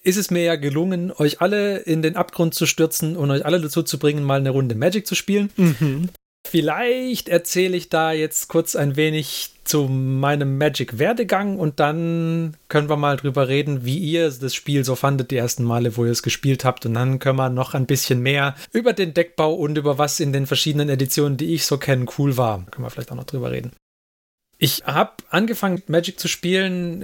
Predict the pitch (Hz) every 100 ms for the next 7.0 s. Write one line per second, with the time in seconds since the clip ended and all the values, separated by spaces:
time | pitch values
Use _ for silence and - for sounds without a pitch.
0 | - 147 143 151 160 139 127 143 143 139
1 | 143 143 143 131 - 147 - 156 151 -
2 | 131 - 139 147 202 208 208 226 151 160
3 | 160 147 156 160 - 165 165 160 165 151
4 | 156 - 151 151 - 143 147 151 175 -
5 | 160 - - 180 165 151 139 131 139 123
6 | - 127 120 - - 117 117 110 110 107